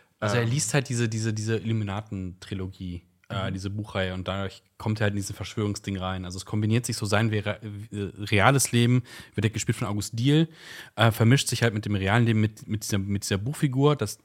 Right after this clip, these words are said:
Speaker 1: sein Hackername ist auch die Hauptfigur aus dem Buch dann quasi, es vermischt
Speaker 2: Mhm.
Speaker 1: sich Realität und dann kommt die dreiundzwanzig auf einmal von dem Buch ins, in die Realität und er sieht die überall.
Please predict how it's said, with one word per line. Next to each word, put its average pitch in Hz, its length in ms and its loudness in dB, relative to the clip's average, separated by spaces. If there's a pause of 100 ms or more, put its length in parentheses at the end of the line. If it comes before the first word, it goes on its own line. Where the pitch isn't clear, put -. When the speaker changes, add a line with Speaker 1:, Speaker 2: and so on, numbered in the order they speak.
(200)
Speaker 1:
sein 101 260 0
Hackername 139 520 2
ist - 120 -4
auch 117 100 -6
die 107 160 -8
Hauptfigur 120 380 0
aus 107 100 -4
dem 107 160 2
Buch 156 160 -2
dann 131 120 0
quasi, 117 240 0
es 101 80 -6
vermischt 123 240 -2
Speaker 2:
Mhm. 151 40 -6
Speaker 1:
sich - 160 -10
Realität 113 360 0
und 113 80 0
dann 107 60 -4
kommt 110 120 -8
die 117 80 -4
dreiundzwanzig 104 520 -2
auf 101 120 -8
einmal 104 160 0
von 107 100 -2
dem 98 160 0
Buch 151 320 -4
ins, 110 320 -6
in 113 100 -8
die 110 80 -4
Realität 110 480 -2
und 113 140 -4
er 110 80 -6
sieht 135 180 -4
die 170 60 -4
überall. 131 360 2